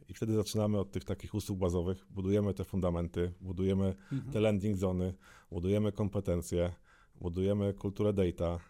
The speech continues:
Speaker 1: kulturę cyber i dopiero gdzieś tam jak mamy dane, mamy, mamy organizację, która potrafi te dane
Speaker 2: Mhm.
Speaker 1: agregować i, i potrafi z nich korzystać,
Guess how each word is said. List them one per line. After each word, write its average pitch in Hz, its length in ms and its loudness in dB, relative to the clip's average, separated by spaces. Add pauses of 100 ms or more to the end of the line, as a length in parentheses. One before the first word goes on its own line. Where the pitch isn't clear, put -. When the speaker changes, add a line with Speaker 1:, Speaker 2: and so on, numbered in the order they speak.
(300)
Speaker 1:
kulturę 98 380 0
cyber 87 460 0 (640)
i 90 60 -6
dopiero 110 320 2
gdzieś 98 220 0
tam 104 140 0
jak 101 120 -4
mamy 107 220 0
dane, 98 440 2 (160)
mamy, 92 500 0
mamy 92 680 -2
organizację, 98 580 0
która 92 200 -4
potrafi 95 400 -4
te 101 100 -4
dane 92 260 2 (260)
Speaker 2:
Mhm. 123 120 -2
Speaker 1:
agregować 95 760 0
i, 95 320 -4
i 95 80 -2
potrafi - 500 -4
z 90 60 -2
nich 95 120 -2
korzystać, 90 480 0